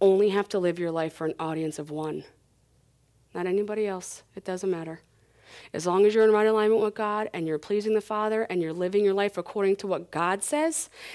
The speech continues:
that's all that matters. Everyone's always gonna have something to say. Whether it's your spouse, or your kids, or your friends, or your family, it doesn't matter. As long as you're doing what God says,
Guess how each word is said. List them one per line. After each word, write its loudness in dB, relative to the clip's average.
that's 2
all 6
that -2
matters. -6
Everyone's -2
always -6
gonna -6
have -6
something -8
to -8
say. -12
Whether 2
it's -2
your -4
spouse, -2
or 0
your 0
kids, -6
or -6
your -2
friends, -4
or -6
your -6
family, -4
it -8
doesn't -6
matter. -8
As -2
long 4
as 2
you're 4
doing 8
what 4
God 2
says, 0